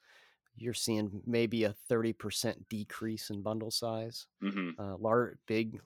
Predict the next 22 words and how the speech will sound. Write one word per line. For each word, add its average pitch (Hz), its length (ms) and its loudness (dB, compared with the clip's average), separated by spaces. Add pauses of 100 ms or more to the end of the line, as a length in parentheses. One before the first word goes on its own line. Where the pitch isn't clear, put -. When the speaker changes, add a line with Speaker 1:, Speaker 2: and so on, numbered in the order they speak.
Speaker 1:
large 113 260 4
scale 107 280 4
apps, 98 260 -4
you 110 60 -2
might 104 180 -4
see - 120 -2
up 95 120 -2
to - 80 -14
forty 104 260 -4
percent - 640 -8 (200)
of 101 280 -10
a 98 100 -6
bundle 101 300 -4
size 95 340 -6
drop. 98 280 -4 (720)
Uh, - 140 -18
so - 160 -10
that's 123 220 2
always 110 300 4
good 107 200 -2
news. 98 460 -6 (360)
Um, 95 460 -8